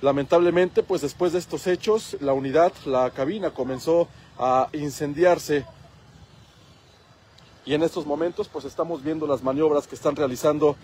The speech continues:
el personal de las grúas al servicio de Caminos y Puentes Federales para poder retirar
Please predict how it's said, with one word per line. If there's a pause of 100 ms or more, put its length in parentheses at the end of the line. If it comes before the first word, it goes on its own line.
(340)
el
personal
de
las
grúas
al
servicio
de
Caminos
y
Puentes
Federales (280)
para
poder
retirar